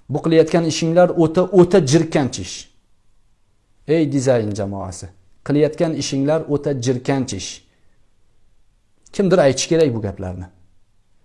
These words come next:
Kimdir sizlarni ogohlantirish kerak. San'at ekan deb bunaqa narsa qilishinglar mutlaqo noto'g'ri, san'at emas bu. Bir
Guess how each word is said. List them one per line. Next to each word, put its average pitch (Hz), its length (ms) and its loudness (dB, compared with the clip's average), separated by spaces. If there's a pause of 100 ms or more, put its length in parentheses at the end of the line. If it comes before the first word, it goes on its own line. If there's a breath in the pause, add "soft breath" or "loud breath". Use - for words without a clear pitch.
(580)
Kimdir 190 380 4
sizlarni 160 520 2
ogohlantirish 147 800 2
kerak. 139 300 2 (480)
San'at 175 380 0
ekan 156 300 0
deb 156 140 2
bunaqa 143 260 0
narsa 143 260 -2
qilishinglar 143 520 -2
mutlaqo 151 560 0 (100)
noto'g'ri, 127 420 -2
san'at 139 360 -4
emas 151 260 -2
bu. 104 100 -10 (3750)
Bir 160 120 4